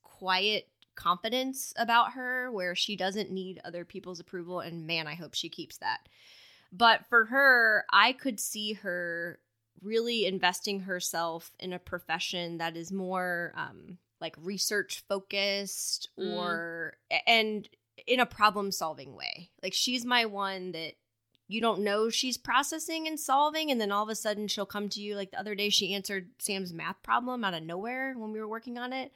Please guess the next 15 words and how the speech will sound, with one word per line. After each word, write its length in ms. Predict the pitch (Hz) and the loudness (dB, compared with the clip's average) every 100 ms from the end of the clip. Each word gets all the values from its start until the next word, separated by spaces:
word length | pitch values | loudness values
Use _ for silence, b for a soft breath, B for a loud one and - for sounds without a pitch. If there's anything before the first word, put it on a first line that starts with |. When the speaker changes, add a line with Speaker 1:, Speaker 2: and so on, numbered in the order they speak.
| - | -2
Speaker 2:
Mm. 120 | 330 - B B | -2 -4 B B
Speaker 1:
So 240 | - 240 214 | 2 6 8
I 160 | 220 | 6
just 200 | 247 - | 2 0
think, 200 | 269 247 - - | 0 0 -4 -4
like, 220 | 202 190 | -2 -2
her 180 | 240 233 | 0 0
little 240 | 226 220 | 2 2
mind 540 | 202 196 196 196 202 185 | 6 6 6 4 0 -2
and 160 | 180 | -4
her 220 | 196 190 | -2 -2
ability 460 | 185 185 196 196 185 - | -2 -2 -4 -2 -4 -2
to 200 | 190 175 | -4 -4
immerse 480 | 175 170 160 202 - | -4 -4 -4 -4 -6
herself 880 | 262 262 - 269 269 269 - - | -6 -6 -4 -2 -2 -4 -10 -20